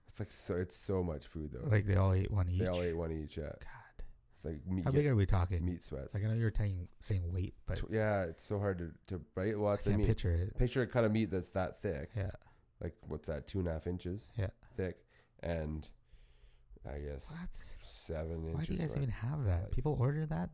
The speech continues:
Speaker 1: Well, it's all big roast. So we cu-, you cut it
Speaker 2: Oh,
Speaker 1: per order. So
Speaker 2: shit.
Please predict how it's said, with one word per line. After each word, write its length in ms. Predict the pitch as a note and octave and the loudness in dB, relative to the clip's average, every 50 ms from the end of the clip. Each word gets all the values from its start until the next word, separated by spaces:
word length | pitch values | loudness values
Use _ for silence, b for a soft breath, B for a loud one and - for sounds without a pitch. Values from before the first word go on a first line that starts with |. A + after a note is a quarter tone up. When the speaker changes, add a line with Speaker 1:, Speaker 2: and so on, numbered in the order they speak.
| - - | -2 2
Speaker 1:
Well, 100 | A2 A#2 | 2 4
it's 120 | A2+ - | 6 8
all 100 | C3 B2 | 8 8
big 200 | G#2+ A#2+ A#2 G2 | 8 6 2 2
roast. 560 | F#2+ F2+ G2+ B2 B2+ F#2+ - - - - - - | 2 2 2 2 2 0 -4 -8 -12 -18 -10 -4
So 80 | G#2 | -2
we 80 | G#2 G2+ | -2 -2
cu-, 460 | - - - - - C#2 E2 F2+ F#2 F#2+ | -4 -6 -12 -12 -10 -8 -6 -6 -4 -4
you 100 | G2 G#2 | -2 0
cut 300 | - A2 A#2 A#2+ A#2 A2 | 2 2 4 6 6 6
it 80 | G2 F2 | 6 6
Speaker 2:
Oh, 120 | E2+ F2 F2+ | 4 4 2
Speaker 1:
per 120 | G#2+ G2 | 2 2
order. 200 | A2+ A#2 A2 F2+ | 2 2 2 0
So 160 | - - F#2+ F2+ | 0 0 -2 0
Speaker 2:
shit. 200 | C3 B2 G2+ | 0 -2 -4